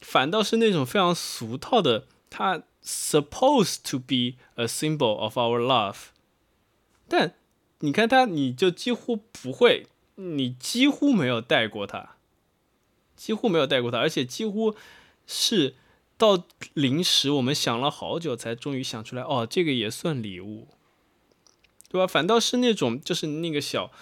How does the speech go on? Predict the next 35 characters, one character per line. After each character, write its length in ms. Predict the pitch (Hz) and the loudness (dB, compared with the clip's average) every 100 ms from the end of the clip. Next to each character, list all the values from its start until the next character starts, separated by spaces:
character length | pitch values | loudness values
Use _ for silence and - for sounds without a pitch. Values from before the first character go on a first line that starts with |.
| - | -18
小 120 | - | -6
小 160 | 147 151 | -4 -2
的 120 | 117 | -2
瑞 180 | 151 147 | 0 0
士 220 | 120 135 | -2 -8
军 200 | 120 127 | -8 -6
刀， 300 | 123 117 127 _ - | -4 -4 -6 _ -6
你 100 | 131 | -4
现 180 | 196 | -2
在 120 | 185 170 | 0 2
都 240 | 190 196 | 2 0
不 200 | 190 - | -4 -6
一 80 | 190 | -4
定 160 | 196 | -4
想 200 | 170 120 | -4 -4
得 80 | 117 | -6
出 160 | 123 147 | -6 -2
来 80 | 135 | 0
为 180 | 208 | 0
什 140 | 175 104 | -2 -4
么 100 | 107 | -12
送 420 | - 233 196 110 | -4 -2 -2 -4
我， 200 | 95 - _ _ _ _ _ _ | -12 -20 _ _ _ _ _ _
我 160 | 160 220 | 0 2
也 60 | |
想 240 | 233 120 110 | 2 0 -4
不 60 | |
出 160 | 139 160 | -6 -2
来 240 | 127 127 - _ _ _ _ _ _ _ _ _ _ | 0 -2 -6 _ _ _ _ _ _ _ _ _ _
为 160 | - 175 | 4 6
什 240 | 135 - | 6 4
么 80 | 170 | 2
要 120 | 156 | 4
送 380 | 147 - - 165 | 2 2 2 2
我， 320 | 160 156 143 | 2 0 0